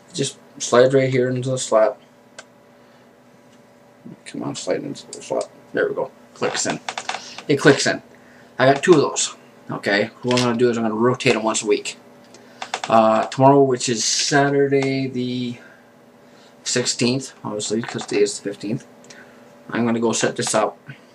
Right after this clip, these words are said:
on my tree stand, where I think there is a lot of, um, action going on. I hope. So we're gonna see what's going on up there. Okay. If there's actually something going on up there, I will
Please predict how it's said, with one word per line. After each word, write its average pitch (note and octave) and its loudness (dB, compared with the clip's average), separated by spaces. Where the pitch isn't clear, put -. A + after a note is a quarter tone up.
on A#2 0
my G#2 -2
tree C#3 4
stand, A2+ 0
where A2+ 0
I A2 0
think C#3 0
there C3 4
is A#2 -2
a - -6
lot - 0
of, - -8
um, C#3 -4
action A#2 4
going D#2 -4
on. D2 -8
I - 0
hope. - 4
So - -4
we're B2 2
gonna A2+ 0
see D3+ 0
what's C#3 2
going G#2+ -2
on G2+ 0
up - -8
there. - -4
Okay. - -8
If A2+ -2
there's A#2+ 4
actually A#2+ 2
something A#2+ 0
going A2+ 2
on G#2+ -2
up A2+ -6
there, A#2 0
I A#2 4
will A2 0